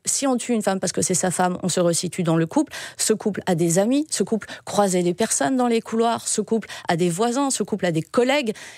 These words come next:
Et souvent, on s'aperçoit que toutes ces personnes étaient au courant de ce qui se passait et qu'ils n'ont rien dit au prétexte qu'ils considéraient que c'était la vie privée, qu'ils ne voulaient pas se mouiller, qu'ils ne voulaient pas de problème,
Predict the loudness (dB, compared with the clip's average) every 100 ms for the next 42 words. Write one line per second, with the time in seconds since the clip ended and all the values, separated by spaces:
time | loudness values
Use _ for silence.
0 | -4 -2 0 0 0 2 0 0 -4 -2
1 | -2 -2 -2 -2 -2 -4 -2 -2 -2 0
2 | 0 0 0 2 2 0 0 -2 -2 -2
3 | -2 -2 -4 -2 0 0 -2 -4 -6 -2
4 | 2 2 2 2 2 2 2 0 -4 _
5 | -2 0 -2 -2 -2 -2 -2 0 0 0
6 | -4 -2 -4 0 0 0 -2 -4 0 0
7 | 0 -4 -4 0 0 0 -2 -2 0 0
8 | 0 0 2 2 0 -2 -2 0 0 -2
9 | -4 -2 2 2